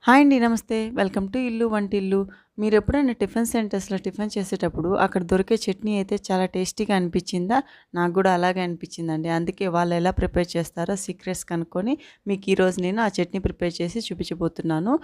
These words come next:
వీడియో స్కిప్ చేయకుండా ఫుల్గా చూసేసేయండి మరి. ముందుగా స్టవ్ on చేసేసుకొని పాన్ పెట్టేసుకొని వన్ టేబుల్ స్పూన్ ఆయిల్ వేసేసుకోవాలి. ఆయిల్ కాస్త హీట్ అయిన తర్వాత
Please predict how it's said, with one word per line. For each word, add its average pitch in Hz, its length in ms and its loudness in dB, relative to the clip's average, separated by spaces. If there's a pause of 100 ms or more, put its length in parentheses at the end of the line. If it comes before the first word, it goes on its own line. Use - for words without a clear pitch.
(280)
వీడియో 208 260 4
స్కిప్ 196 200 -8 (100)
చేయకుండా 196 440 -2 (180)
ఫుల్గా 190 360 2
చూసేసేయండి 170 580 0
మరి. 190 220 0 (480)
ముందుగా 233 340 0
స్టవ్ 196 300 2
on 180 160 -2
చేసేసుకొని 170 640 -6
పాన్ 170 260 -4
పెట్టేసుకొని 170 580 -2 (380)
వన్ 175 220 2
టేబుల్ 185 300 0
స్పూన్ 196 220 -6 (180)
ఆయిల్ 180 240 0
వేసేసుకోవాలి. 156 720 -2 (520)
ఆయిల్ 226 260 2
కాస్త 180 380 -2
హీట్ 175 240 -2
అయిన 165 220 -2
తర్వాత 151 320 -4